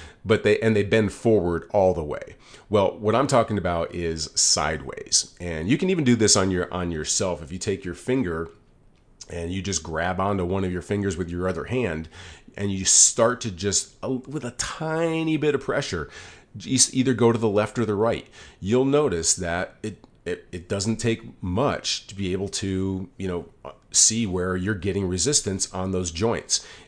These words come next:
And it does not take much to take that and just snap it. So I'm not talking about grabbing onto a finger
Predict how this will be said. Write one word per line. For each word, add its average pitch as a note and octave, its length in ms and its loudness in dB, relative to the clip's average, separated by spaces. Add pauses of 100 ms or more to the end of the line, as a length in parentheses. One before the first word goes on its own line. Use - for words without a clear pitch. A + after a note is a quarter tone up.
(100)
And G2 140 -2
it F2 240 -8
does A#2 280 4
not A2 300 0
take G2 300 -2
much F#2 400 -2
to - 120 -6
take G2 300 -4
that E2 260 -2
and E2+ 200 -6
just - 280 8
snap E2+ 360 -2
it. - 120 -6
So - 120 0
I'm F#2+ 100 0
not C3 160 0
talking B2 400 -2
about F2 300 -2 (240)
grabbing F2+ 360 -2
onto A#2 260 4
a A#2 40 4
finger F2+ 600 0